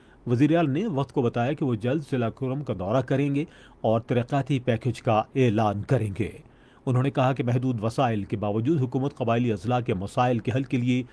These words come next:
तमाम इक़दामात करेगी। पाकिस्तान ने कहा है कि गिलगित बल्तिस्तान या आज़ाद जम्मू कश्मीर में भारत की जानिब से किसी भी मुहिम जुई का मुंह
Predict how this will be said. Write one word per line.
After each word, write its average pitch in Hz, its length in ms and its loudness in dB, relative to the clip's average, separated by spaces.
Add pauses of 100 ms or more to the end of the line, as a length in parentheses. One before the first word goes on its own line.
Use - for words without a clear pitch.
(300)
तमाम 135 480 0 (120)
इक़दामात 104 560 -2
करेगी। 110 520 -2 (2250)
पाकिस्तान 175 440 0
ने 226 80 2
कहा 180 180 2
है 208 100 2
कि 208 140 0
गिलगित 165 380 2
बल्तिस्तान 160 760 0
या 208 100 0
आज़ाद 156 280 0
जम्मू 147 220 0
कश्मीर 160 340 -4
में 110 180 -2
भारत 139 300 0
की 156 100 0
जानिब 139 260 0
से 170 120 -2
किसी 165 240 -2
भी 151 120 0
मुहिम 143 280 0
जुई 139 220 0
का 151 200 -2
मुंह 127 240 -2